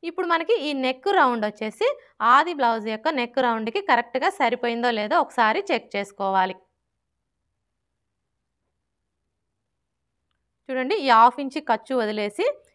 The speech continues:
ఇక్కడి నుంచి ఈ విధంగా పెట్టేసుకొని, ఇలా కొలుచుకోవాలి. చూసారా?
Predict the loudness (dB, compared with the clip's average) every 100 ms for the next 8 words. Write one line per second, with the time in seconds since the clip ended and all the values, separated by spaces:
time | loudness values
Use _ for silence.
0 | _ -20 _ -4 -4 -4 -8 -6 -4 -2
1 | -2 -2 0 -2 -2 -8 -8 -8 -4 -6
2 | -8 _ _ -4 0 0 0 -6 -8 -6
3 | -2 -2 -4 -10 _ _ _ _ _ _
4 | _ _ _ _ _ _ _ _ _ _
5 | _ _ _ _ _ _ _ _ _ _
6 | _ _ _ _ _ _ _ _ _ _
7 | _ _ _ -8 -4 -2